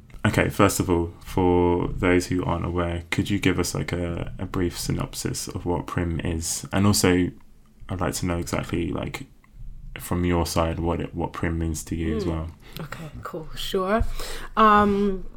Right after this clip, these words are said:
Speaker 2: so Prim is, in a nutshell, a platform for storytelling. Um, but Prim itself is specifically mostly digital.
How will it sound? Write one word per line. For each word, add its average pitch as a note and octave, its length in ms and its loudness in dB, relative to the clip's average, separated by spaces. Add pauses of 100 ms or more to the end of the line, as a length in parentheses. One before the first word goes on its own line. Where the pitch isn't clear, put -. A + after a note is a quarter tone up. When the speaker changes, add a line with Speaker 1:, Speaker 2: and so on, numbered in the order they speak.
(460)
Speaker 2:
so G#3 260 10
Prim G#3+ 760 6
is, F3+ 1000 6 (240)
in A3 140 10
a G3+ 40 8
nutshell, F3 760 4
a F3+ 100 2
platform E3 640 0
for E3 560 2
storytelling. E3 1000 -2 (540)
Um, D#3+ 680 2
but F3+ 180 2
Prim F#3 240 4
itself D#3 500 0
is D#3+ 140 2
specifically - 760 -2
mostly D#3+ 520 0
digital. F#3+ 640 -2